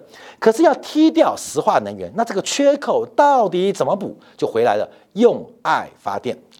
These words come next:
用爱发电，各位，包括日本，甚至中国，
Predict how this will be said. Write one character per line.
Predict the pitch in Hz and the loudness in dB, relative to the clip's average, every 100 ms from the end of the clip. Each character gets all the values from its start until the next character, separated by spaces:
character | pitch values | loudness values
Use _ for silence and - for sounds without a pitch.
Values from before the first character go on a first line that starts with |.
| _ _ _ | _ _ _
用 | 185 226 120 - | 2 2 2 -8
爱 | 135 120 76 | -4 -4 -2
发 | 107 | -4
电， | 104 120 - - | -2 -6 -10 -10
各 | 165 | -8
位， | - - - | -8 -16 0
包 | 247 | 2
括 | 240 | 6
日 | 320 233 | 4 4
本， | 131 - - | 2 0 -8
甚 | 143 | -8
至 | 117 | -2
中 | 185 214 | 0 0
国， | 143 73 | -2 -8